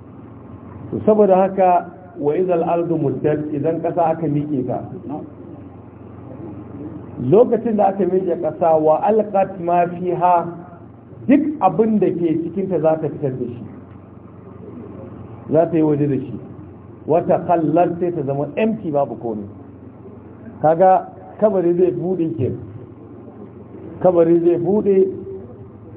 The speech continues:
wanda suke ciki za su fito Ramin da aka sa mutum zai zama empty.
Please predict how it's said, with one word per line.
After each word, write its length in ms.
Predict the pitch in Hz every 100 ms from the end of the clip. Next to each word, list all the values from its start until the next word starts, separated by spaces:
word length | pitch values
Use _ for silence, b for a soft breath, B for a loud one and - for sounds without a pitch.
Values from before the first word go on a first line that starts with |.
| - - - - - - - - -
wanda 280 | 160 208 170
suke 300 | - - 180
ciki 220 | 170 180 165
za 180 | 180 185
su 60 | 185
fito 360 | 175 185 220 269 - - - - - - - - - - - - - - - 113 117
Ramin 380 | 180 220 208
da 140 | 170 175
aka 200 | 185 185
sa 160 | 190 190
mutum 320 | 175 165 190 175
zai 120 | 170
zama 220 | 143 139 143
empty. 360 | 151 151 -